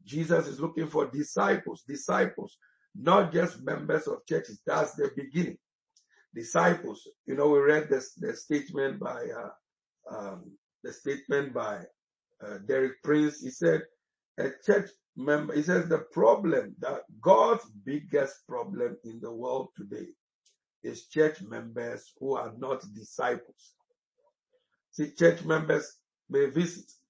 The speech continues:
but disciples stay put. Disciples are planted. He said God's main problem, <laughs> and he's looking for some of us, we are not where we're supposed to be because we just keep moving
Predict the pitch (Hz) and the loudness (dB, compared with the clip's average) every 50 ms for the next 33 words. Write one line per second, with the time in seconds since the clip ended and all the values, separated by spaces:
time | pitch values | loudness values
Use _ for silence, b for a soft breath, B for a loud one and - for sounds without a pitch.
0 | _ _ _ _ _ _ _ - 123 123 123 131 - - - 151 147 147 - - | _ _ _ _ _ _ _ -4 -4 -2 -4 -4 -8 -6 -2 0 0 0 -2 -2
1 | 143 135 139 139 135 135 - _ _ _ - - - - _ - 196 190 196 196 | -2 -2 -2 -2 -4 -8 -14 _ _ _ -20 -20 -20 -20 _ 6 10 10 10 10
2 | 196 180 160 - - - - - _ _ _ _ _ _ _ 117 113 - - 147 | 8 2 -4 -6 -6 -10 -20 -20 _ _ _ _ _ _ _ -14 -12 -8 -4 -2
3 | 151 147 - - - 151 151 151 - - - _ - 127 123 - 104 - - 156 | -2 -2 -2 -2 -4 -4 -2 -4 -4 -8 -14 _ -10 -6 -6 -6 -6 -4 -2 0
4 | 170 185 196 190 185 156 - - - _ _ _ _ _ _ _ _ - 156 - | 2 2 2 0 -2 -6 -8 -12 -12 _ _ _ _ _ _ _ _ -12 -6 -4
5 | 175 180 165 131 135 160 - 196 175 151 147 165 170 165 160 - - 175 147 147 | -2 -2 0 4 4 4 4 4 2 0 0 0 0 0 -2 -4 -2 0 0 2
6 | 147 123 - - - - _ _ _ _ _ - - - - 143 - 202 196 170 | 0 -2 -6 -8 -10 -18 _ _ _ _ _ -20 -8 -2 2 6 6 8 8 6
7 | 156 151 143 165 170 165 170 170 170 - 185 131 117 107 - _ b b b b | 6 4 2 -2 -2 2 4 2 2 2 2 -2 -2 -2 -4 _ b b b b
8 | b b b b _ - 165 175 175 165 143 127 131 131 131 131 127 - 98 101 | b b b b _ 4 6 6 8 6 6 4 4 2 2 2 2 0 -2 -2
9 | 131 139 143 139 139 139 143 147 151 175 190 190 190 185 - - - 135 139 143 | 2 2 4 4 4 2 0 -2 2 6 8 8 6 6 4 -4 -2 0 2 2
10 | 143 139 135 127 - - 123 - - 147 139 139 135 - - - 113 117 120 123 | 2 2 0 -2 -4 -10 -14 -8 -4 -2 -2 -2 -2 -4 -14 -14 -10 -8 -8 -8
11 | 123 185 190 - - - 143 139 139 135 - 131 151 160 160 - - 160 143 135 | -8 -8 -8 -6 -4 -2 -2 -2 -4 -6 -2 0 0 0 0 -2 -4 -6 -6 -2
12 | 135 143 151 151 151 151 151 | 0 0 2 2 4 2 2